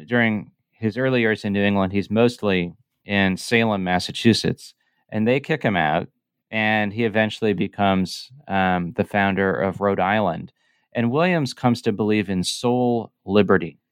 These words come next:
uh, that, uh, civil government should in no way intrude on the liberty of the human soul.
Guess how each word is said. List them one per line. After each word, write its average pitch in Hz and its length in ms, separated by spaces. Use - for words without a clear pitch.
uh, 95 460
that, 101 480
uh, 95 260
civil 160 420
government 110 560
should 110 220
in 110 180
no 110 240
way 104 460
intrude 120 640
on 101 200
the 98 100
liberty 92 640
of 90 460
the 95 80
human 90 400
soul. - 540